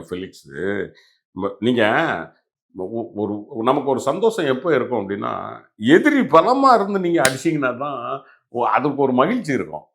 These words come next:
ஒண்ணுமே இல்லாம வந்து உட்கார்ந்தீங்கன்னு வச்சுக்கோங்களேன், ச-, அது ஒரு ம-, வெற்றிங்கிற ஒரு மகிழ்ச்சி இருக்கலாமே தவிர, அந்த வெற்றி வந்து, அஹ், அவன் சொன்ன மாதிரி இனிப்பு இல்லாத தேன் மாதிரி இருக்கும், சும்மா நக்கிட்டு இருக்கலாம்,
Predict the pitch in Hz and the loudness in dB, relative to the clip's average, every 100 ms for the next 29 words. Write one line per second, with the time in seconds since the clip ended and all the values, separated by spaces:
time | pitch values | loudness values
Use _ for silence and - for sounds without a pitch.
0 | - - 151 175 233 240 233 196 180 180 | -16 -14 0 4 4 2 2 2 2 2
1 | 165 156 165 151 147 143 110 110 107 95 | 0 2 2 0 -2 -4 -6 -2 -2 -2
2 | 78 - _ - 82 - 62 67 113 110 | -4 -8 _ -6 -6 -6 -8 -2 0 0
3 | 107 95 - 73 78 98 202 220 202 180 | -2 -6 -10 -12 -8 -2 2 6 8 6
4 | 160 151 151 151 - 127 110 104 82 85 | 4 0 -2 -4 -4 -2 -2 -2 -6 -8
5 | 87 82 92 104 - _ _ _ - 107 | -6 -6 -4 -6 -8 _ _ _ -4 -2
6 | 240 151 185 262 247 196 170 156 147 151 | 0 0 -2 -2 -4 -2 -2 -2 -2 -6
7 | 120 101 87 82 _ _ - 104 104 110 | -6 -6 -8 -12 _ _ -8 -4 0 2
8 | 135 139 135 160 160 143 190 165 165 151 | 2 0 -2 0 -2 -2 -4 -4 -4 -4
9 | 143 127 123 120 104 98 110 - - _ | -4 -4 -2 -2 -2 -6 -6 -10 -14 _
10 | _ _ 147 160 143 110 117 95 - _ | _ _ -4 -2 -2 -4 -10 -14 -20 _